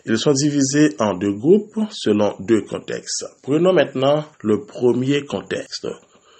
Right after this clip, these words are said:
Le premier contexte, ils sont divisés en verbes d'action volontaire et verbes à action involontaire. Un verbe à action volontaire, c'est un verbe dont l'action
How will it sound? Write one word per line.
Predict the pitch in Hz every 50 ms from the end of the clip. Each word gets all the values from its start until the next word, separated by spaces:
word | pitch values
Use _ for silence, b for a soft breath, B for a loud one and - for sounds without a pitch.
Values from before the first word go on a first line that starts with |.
| b -
Le | 113 123
premier | 123 180 180 202 208
contexte, | 208 - 143 123 123 - 147 147 160 175 175 - - - -
ils | 123 117
sont | - - 131 123 120 117 110
divisés | 104 104 117 135 143 139 135 120 113 123 131 135 135 120
en | 110 107 95
verbes | 104 117 113 107 107
d'action | 104 101 - - 110 107 98
volontaire | 92 98 92 87 87 85 - 95 101 120 135 135 107
et | 95 92
verbes | 87 101 113 123 120 101
à | 92 92
action | 90 - - - 131
involontaire. | 135 151 165 165 180 151 120 - - - 117 107 101 - - b b b b
Un | - 131 135
verbe | 135 151 170 190 208 196 170
à | 139 131
action | 123 - - - 135
volontaire, | 131 117 120 113 104 104 101 - - 113 143 170 180
c'est | 175 - 113 110 -
un | 110 101 98
verbe | 92 104 117 117 117 110 101
dont | 104 101 101 95 -
l'action | - 101 95 95 - - - - 117 110 101 98 -